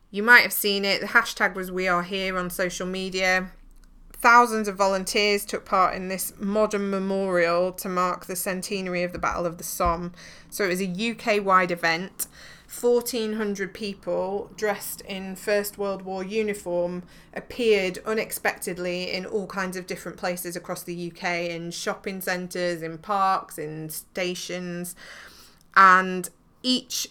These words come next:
of those fourteen hundred people represented an individual soldier who was killed on the first of July a hundred years ago at the Battle of the Somme.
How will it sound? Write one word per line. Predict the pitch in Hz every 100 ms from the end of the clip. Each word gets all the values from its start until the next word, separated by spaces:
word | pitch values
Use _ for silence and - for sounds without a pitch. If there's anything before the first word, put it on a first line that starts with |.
| -
of | 208 214
those | 202 196
fourteen | - 208 196 196
hundred | 196 185 180
people | 226 202 185
represented | 170 190 - 196 202 190 190 185 175 175
an | - 185
individual | 175 190 190 196 185 180
soldier | 180 220 190 185 170 170
who | 175
was | 175 175
killed | - 196 175 175 - -
on | 175 170 165 165 - _ - 185
the | 185
first | 185 175 175
of |
July | 170 170 170 165
a | 175
hundred | 175 165 160
years | 165 170
ago | 175 180 185
at |
the | -
Battle | 165 - 175
of | 160
the | 170
Somme. | - 180 190